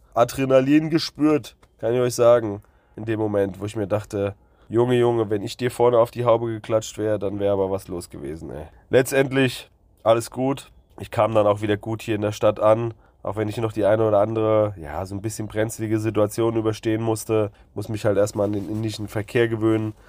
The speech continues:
auch wenn er jetzt nicht so viel anders ist als der pakistanische, aber es ist einfach noch mal mehr, es sind vor allem mehr Tuk-Tuks, es ist gefühlt noch mal ein bisschen mehr,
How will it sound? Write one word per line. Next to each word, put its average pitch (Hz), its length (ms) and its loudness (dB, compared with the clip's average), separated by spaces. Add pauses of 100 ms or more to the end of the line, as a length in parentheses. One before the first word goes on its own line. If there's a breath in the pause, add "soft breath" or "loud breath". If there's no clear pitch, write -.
(140 soft breath)
auch 98 140 -6
wenn 110 160 4
er 113 80 6
jetzt 113 200 0
nicht 117 280 -6
so 113 400 -4
viel 127 200 -6
anders 120 320 2
ist 120 180 -6
als 110 180 -2
der 113 100 -4
pakistanische, 117 960 -2 (180 soft breath)
aber 98 160 -4
es 104 100 -4
ist 98 140 -8
einfach 104 260 -2
noch 107 500 0
mal 110 180 4
mehr, 107 380 2
es 104 120 -4
sind 101 260 -10
vor - 160 -4
allem 101 420 -8 (180)
mehr 104 360 -4
Tuk-Tuks, - 680 -4 (100)
es 104 300 -8
ist - 180 -12
gefühlt 180 300 -6
noch 117 160 4
mal 120 120 2
ein 107 100 -2
bisschen 107 340 -8
mehr, 98 340 -4